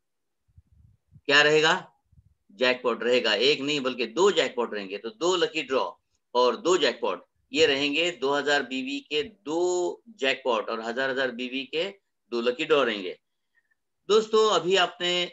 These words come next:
जो opportunity सुनी जो कुनी भाई के पास है, उम्मीद है आपको पसंद आई होगी। एक बात है दोस्तों, कि जब भी आप कुछ अलग करना चाहते हो तो लोग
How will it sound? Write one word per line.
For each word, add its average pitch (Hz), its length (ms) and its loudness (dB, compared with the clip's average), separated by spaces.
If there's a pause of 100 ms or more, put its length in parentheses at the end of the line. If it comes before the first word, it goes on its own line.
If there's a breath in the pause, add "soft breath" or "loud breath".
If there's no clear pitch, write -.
जो 147 220 -2
opportunity 139 720 -6
सुनी 131 360 -6
जो 127 100 -8
कुनी 120 220 -6
भाई 117 200 0
के 117 100 -4
पास 117 360 -4
है, 101 280 -4 (180)
उम्मीद 131 280 -6
है 131 260 0
आपको 110 340 -8
पसंद 131 340 -8
आई 117 140 0
होगी। 117 320 -10 (420)
एक 214 180 -4
बात 165 240 0
है 196 80 -2
दोस्तों, 160 360 -6 (640)
कि 202 140 0
जब 160 400 -4
भी 214 300 -4
आप 165 340 -2
कुछ 185 260 -6
अलग 175 260 -2
करना 156 280 -2
चाहते 131 360 -6
हो 110 360 -6 (420)
तो 170 420 -6 (440)
लोग 156 460 -4